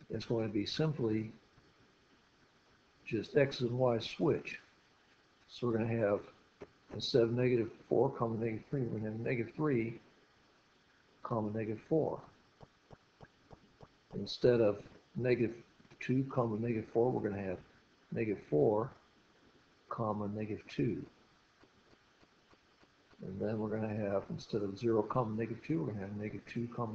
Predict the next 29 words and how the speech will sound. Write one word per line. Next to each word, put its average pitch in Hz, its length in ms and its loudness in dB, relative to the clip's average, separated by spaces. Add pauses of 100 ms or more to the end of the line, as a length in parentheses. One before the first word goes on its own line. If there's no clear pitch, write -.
zero. 135 280 -2 (1080)
X's 151 300 -2
and 135 140 4
Y's 127 340 2 (160)
switch. - 480 -4 (1000)
And 113 120 -6
instead 117 340 2
of 104 40 4
having 107 240 -2
one, 139 220 2
comma, 127 300 0
zero, 139 260 2
we're 117 140 -2
gonna 98 120 -4
have 98 140 -10
zero, 113 380 2
comma, 120 240 -4
one. 160 340 -2 (2750)
And 110 220 -4
then 110 160 -2
the 104 60 -2
last 127 320 0
one 123 140 0
we're 110 120 2
gonna 120 120 0
have, 120 160 -2
so - 120 -4
two, - 200 -4
comma, 113 280 -2